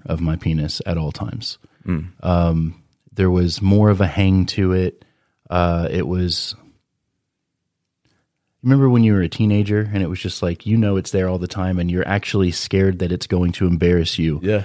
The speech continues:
Speaker 1: So it was, I wasn't scared that it was gonna embarrass me, but it was, it's just, it's more prevalent. You
Speaker 2: Yeah.
Speaker 1: walk into a room and it's like your penis goes first.
Speaker 2: Yeah.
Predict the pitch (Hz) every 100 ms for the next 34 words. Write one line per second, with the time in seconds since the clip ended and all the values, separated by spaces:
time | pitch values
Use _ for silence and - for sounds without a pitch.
0 | - - 104 85 95 90 - - - -
1 | 104 110 98 - 95 90 87 85 92 87
2 | 85 90 87 90 90 90 87 92 - -
3 | 78 - - - 117 - 101 113 113 -
4 | 113 78 73 _ _ 92 90 104 101 107
5 | - 104 92 101 90 87 82 92 85 92
6 | - 92 - 87 85 - 87 78 - -
7 | 101 98